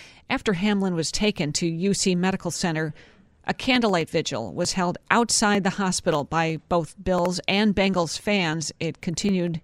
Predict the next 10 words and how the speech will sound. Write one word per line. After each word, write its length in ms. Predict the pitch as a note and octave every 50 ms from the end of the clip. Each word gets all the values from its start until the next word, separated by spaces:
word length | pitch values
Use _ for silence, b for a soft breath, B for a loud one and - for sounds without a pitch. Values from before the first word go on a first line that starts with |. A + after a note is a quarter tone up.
| _
even 260 | - G3 G3 F#3+ F3+
through 200 | - - G3 F3
a 60 | D#3+ D3+
steady 420 | - - - G#3 G3 F#3+ F#3 E3+
rain. 500 | C#3+ D#3+ F3+ F#3 F#3+ F3+ D#3+ D#3 D#3+ E3+ B B B B B B B B B B B B B
There 220 | D#3+ F3 G#3 F#3+
was 240 | F#3 F#3 A3 A#3 A#3
an 140 | B3+ A3 G#3+
outpouring 580 | F#3+ F#3 - - - F#3+ F#3+ F3 F3 F3+ F#3
from 300 | F3+ - - F3 E3+ -